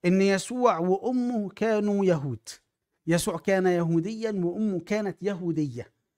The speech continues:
عندما ولدت الأم، ولدت العذراء يسوع، ولدته على شريعة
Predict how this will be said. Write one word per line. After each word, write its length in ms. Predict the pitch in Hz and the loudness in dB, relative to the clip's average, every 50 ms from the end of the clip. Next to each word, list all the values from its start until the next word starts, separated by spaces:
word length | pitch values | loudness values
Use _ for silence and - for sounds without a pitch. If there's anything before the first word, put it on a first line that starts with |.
| _ _ - | _ _ -2
عندما 540 | 160 190 190 190 202 202 202 196 190 185 | 0 0 2 4 2 4 4 4 6 6
ولدت 760 | 180 175 180 185 190 190 185 180 165 156 185 180 175 _ - _ - 170 | 6 6 6 6 6 6 4 4 4 4 2 2 2 _ -14 _ -4 -2
الأم، 460 | 170 165 165 165 202 202 190 185 165 - | -2 -2 0 0 0 2 2 0 0 2
ولدت 420 | 160 180 190 185 170 175 165 - | 4 6 6 6 4 2 0 -2
العذراء 460 | 160 151 139 160 175 156 170 160 156 | -4 -2 0 -2 -2 0 -2 -2 -2
يسوع، 520 | 151 143 131 - - 131 120 113 104 - - | -2 -4 -8 -10 -10 -10 -10 -10 -12 -12 -8
ولدته 400 | 151 151 151 147 147 196 - 180 | -6 -4 -4 -2 -4 -4 -4 -4
على 160 | 151 139 139 135 | -4 -4 -4 -6
شريعة 280 | - 147 156 143 135 | -6 -8 -8 -8 -10